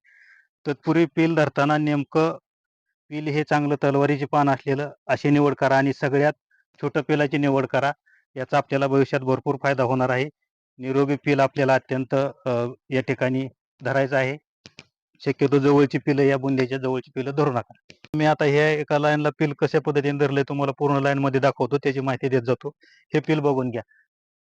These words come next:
अ, मला दक्षिण दिशेला धरायचं होतं, तर मी दक्षिण दिशेला पील निवडलेलं आहे. बघा,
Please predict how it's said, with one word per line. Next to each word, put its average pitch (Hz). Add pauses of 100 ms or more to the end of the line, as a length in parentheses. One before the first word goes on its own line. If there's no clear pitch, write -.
(120)
अ, 131
मला 139
दक्षिण 147
दिशेला 151
धरायचं 147
होतं, 147
तर 147
मी 143
दक्षिण 139
दिशेला 135
पील 139
निवडलेलं 135
आहे. 123 (360)
बघा, 135